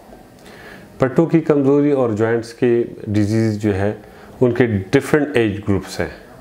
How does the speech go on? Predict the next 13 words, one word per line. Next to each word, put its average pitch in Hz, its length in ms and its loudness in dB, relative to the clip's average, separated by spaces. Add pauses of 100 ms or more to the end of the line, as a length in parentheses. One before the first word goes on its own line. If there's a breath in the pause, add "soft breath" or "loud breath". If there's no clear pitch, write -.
(560 loud breath)
अगर 127 200 2
आप 127 280 -4
young 131 260 2
age 139 240 2
groups 127 320 -2
में 127 180 0
present 123 360 0
करते 117 360 -2
हैं, 117 220 -2
तो 117 460 0 (340 loud breath)
वो 113 220 2
डि-, 110 200 2
अ, 110 260 2